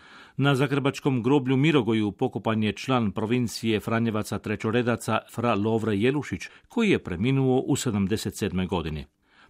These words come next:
Podsjećajući na njegov životni put i mjesta u kojima je živio i djelovao, biskup Ivan Šaško istaknuo je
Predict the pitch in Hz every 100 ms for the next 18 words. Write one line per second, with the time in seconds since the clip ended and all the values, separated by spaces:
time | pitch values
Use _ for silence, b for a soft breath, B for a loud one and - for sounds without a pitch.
0 | _ 131 143 147 - 120 - 123 110 113
1 | 110 104 98 98 147 131 95 85 131 131
2 | - 104 98 131 131 - 104 - 101 92
3 | 90 85 95 127 117 87 78 85 131 135
4 | 127 120 101 B B B 107 147 - -
5 | 143 - 131 117 110 - 120 113 - 113
6 | 87 - 117 - 123 127 120